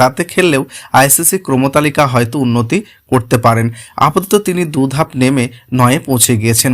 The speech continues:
ভারতীয় ওপেনার জয়শ্রী জয়সওয়াল তিন ধাপ উঠে বারো নম্বরে পৌঁছেছেন। তার অর্জিত রেটিং পয়েন্ট সাতশো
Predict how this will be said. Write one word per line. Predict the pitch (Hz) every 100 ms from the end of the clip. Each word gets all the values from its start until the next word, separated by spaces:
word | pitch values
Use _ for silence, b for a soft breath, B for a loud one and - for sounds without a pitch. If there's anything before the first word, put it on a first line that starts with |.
| 120
ভারতীয় | 165 196 202
ওপেনার | 180 202 202 165
জয়শ্রী | 135 135 160 147
জয়সওয়াল | 127 131 - 165 160 165 B B B B _ _
তিন | 160 180 180
ধাপ | 180 190 -
উঠে | 156 156 156 135
বারো | 123 123 127
নম্বরে | 135 160 190
পৌঁছেছেন। | 131 117 123 - 113 117 B B _
তার | 165 180 190 - -
অর্জিত | 170 - 202 214 185
রেটিং | 123 123 - _ _ 175 185 185
পয়েন্ট | 185 165 165 - B B -
সাতশো | - 131 -